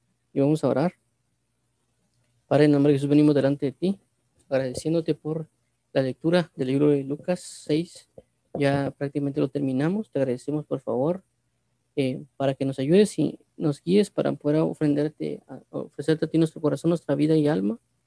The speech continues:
Ayúdanos, por favor, amado Cristo, para poder vivir para ti y poder estar sujetos a tu obediencia. Bendice a aquellos que nos oyen,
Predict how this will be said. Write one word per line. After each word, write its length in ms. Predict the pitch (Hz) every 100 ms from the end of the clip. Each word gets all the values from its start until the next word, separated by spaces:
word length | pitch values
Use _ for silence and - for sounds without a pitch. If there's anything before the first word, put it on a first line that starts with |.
| _ _ _ _ _ _
Ayúdanos, 360 | 139 147 160 156
por 160 | 156
favor, 240 | 143 147 151
amado 340 | 147 151 147
Cristo, 340 | - 170 - 139
para 240 | 143 123
poder 360 | - 127 131 135
vivir 440 | 135 135 139 143
para 220 | 165 170
ti 260 | - 185 - _ _ _ _ -
y 80 |
poder 200 | 143 139
estar 180 | 135 139
sujetos 400 | 135 135 131 139
a 60 | 123
tu 160 | -
obediencia. 520 | 123 107 - - - _ _
Bendice 300 | 147 151 156
a 40 |
aquellos 580 | 147 156 151 156 - - _ _ _ _ _
que 80 | 135
nos 200 | 135 175
oyen, 260 | 190 208